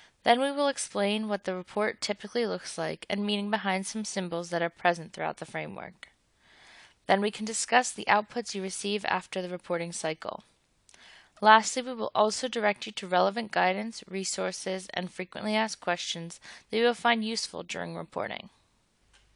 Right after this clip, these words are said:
P R I Reporting Overview. When you sign up to the Principles for Responsible Investment, you're committing to six principles. Reporting to the P R I on your activities and progress towards implementing the principles fulfills Principle six.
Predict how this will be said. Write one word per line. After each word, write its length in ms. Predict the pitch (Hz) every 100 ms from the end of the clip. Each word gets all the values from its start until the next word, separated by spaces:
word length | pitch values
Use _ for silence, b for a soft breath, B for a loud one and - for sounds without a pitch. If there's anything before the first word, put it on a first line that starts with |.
| _ -
P 200 | - 277
R 120 | 294
I 220 | 247 226
Reporting 640 | 226 226 214 - 208 202 196
Overview. 640 | - 175 170 160 170 - - b b b b b - - - - - - - - - - - - - - b b b b b
When 240 | - 226
you 80 | 262
sign 280 | 330 339 320
up 160 | 233 -
to 100 | 208
the 100 | 196
Principles 600 | - 220 - 220 262 -
for 140 | -
Responsible 580 | 196 - 190 196 - -
Investment, 640 | 233 190 180 - 175 185
you're 180 | - 202
committing 440 | 196 202 202 202 196
to 100 | 196
six 300 | - 190 -
principles. 760 | 180 165 - 160 - - - - _ b b b b b
Reporting 480 | 208 190 233 247 302
to 120 | 294
the 120 | 277
P 160 | 285 285
R 120 | 277
I 220 | 196 190
on 160 | - 202
your 80 | 202
activities 600 | 196 - 190 196 214 214
and 180 | 254
progress 580 | 233 196 180 175 175 -
towards 240 | - 196 -
implementing 600 | 220 214 196 180 175 170
the 80 | 165
principles 640 | 175 170 165 165 165 - -
fulfills 440 | 185 - 180 175
Principle 480 | - 180 170 165 160
six. 540 | - - - - -